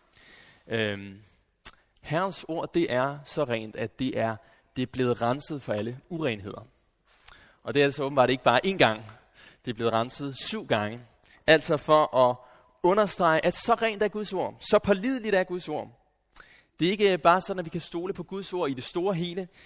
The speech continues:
Nej, vi kan stole på Guds ord, selv ned i de mindste detaljer. Eller for at bruge det udtryk, som er i, i vores, øh, salme, salme nitten her i vers ti, der står, at Herrens bud er sandhed.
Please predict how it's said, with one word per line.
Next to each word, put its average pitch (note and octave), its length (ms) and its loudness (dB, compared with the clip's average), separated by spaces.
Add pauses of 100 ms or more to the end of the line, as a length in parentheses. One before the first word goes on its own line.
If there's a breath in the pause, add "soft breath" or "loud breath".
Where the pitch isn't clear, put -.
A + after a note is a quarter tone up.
(160 loud breath)
Nej, C#3+ 260 2
vi C#3 100 -6
kan D3+ 160 -4
stole G3+ 440 -6
på G3+ 240 -4
Guds G3 320 -12
ord, C#3+ 340 -10 (140 loud breath)
selv D#3+ 280 -6
ned C#3+ 100 -6
i C3+ 80 -4
de C3+ 140 -8
mindste D#3 460 -10 (460)
detaljer. G2+ 380 -6 (1600 soft breath)
Eller A2 140 -2
for B2+ 180 2
at A2+ 60 0
bruge C3+ 180 -6
det B2 360 -2
udtryk, C3+ 360 -6
som A#2+ 200 -8
er B2 140 0
i, A2+ 280 -8 (580 loud breath)
i - 60 -10
vores, C3 320 0
øh, B2 120 -4
salme, C#3 340 0
salme A#2+ 320 -4
nitten D#3 240 -2
her D3 120 -4
i A#2 80 -6
vers A2+ 160 -2
ti, G#3 300 -4 (440 loud breath)
der D3 60 -4
står, D3+ 300 -2
at C3+ 100 -4
Herrens D#3 640 -8 (200)
bud E3+ 380 -6 (200)
er B2+ 380 0 (140)
sandhed. A#2 600 -8